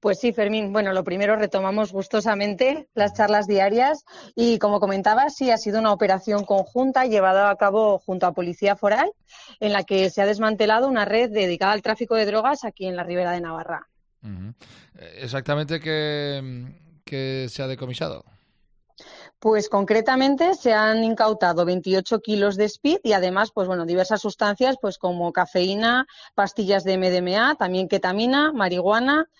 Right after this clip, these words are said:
Speaker 1: hachís y varios instrumentos relacionados con este delito que utilizaban, pues, para hacer el empaquetado de las sustancias y su posterior venta.
Speaker 2: Ujú. ¿Cuántos detenidos has comentado?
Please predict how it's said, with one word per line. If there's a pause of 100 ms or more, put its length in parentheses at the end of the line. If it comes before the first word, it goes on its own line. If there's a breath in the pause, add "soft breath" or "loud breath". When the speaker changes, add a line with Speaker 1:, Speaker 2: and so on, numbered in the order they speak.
(280 loud breath)
Speaker 1:
hachís
y
varios
instrumentos
relacionados
con
este
delito
que
utilizaban,
pues,
para
hacer
el
empaquetado
de
las
sustancias (260 loud breath)
y
su
posterior
venta. (100)
Speaker 2:
Ujú. (800 loud breath)
¿Cuántos
detenidos
has
comentado?